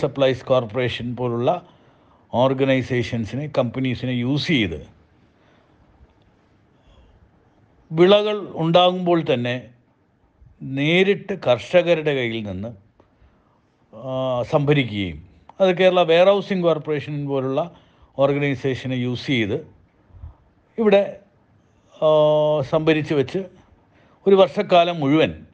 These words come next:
ഇത് ഇവിടെ വിതരണം ചെയ്യാനും വില നിയന്ത്രിക്കാനും സാധിക്കും. നേരത്തെ ഒരുപക്ഷെ അത് സാധിച്ചില്ലായിരുന്നിരിക്കും. കാരണം ഈ,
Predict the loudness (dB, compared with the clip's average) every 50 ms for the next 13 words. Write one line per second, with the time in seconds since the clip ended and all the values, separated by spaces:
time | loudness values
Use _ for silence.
0 | _ -6 -2 0 2 2 0 -2 -4 -20 _ _ _ _ _ _ -20 _ _ _
1 | _ _ -4 0 2 4 4 4 4 2 0 2 2 0 0 0 0 0 0 0
2 | 0 -2 -6 -10 -14 -20 _ _ -4 0 2 2 2 2 0 -2 -2 -2 -4 -4
3 | -2 -2 -4 -4 -2 2 2 2 2 2 -2 -6 -8 -12 -14 -16 -20 -20 _ _
4 | _ _ _ _ _ _ _ _ _ _ -6 0 0 0 2 4 4 4 4 4
5 | 2 0 0 0 0 2 4 2 2 2 0 -4 -4 2 2 4 4 2 0 -2
6 | -6 -8 -8 -8 -8 -4 -2 0 0 0 0 -4 -6 -12 -20 -20 -20 -20 -14 -6
7 | -2 2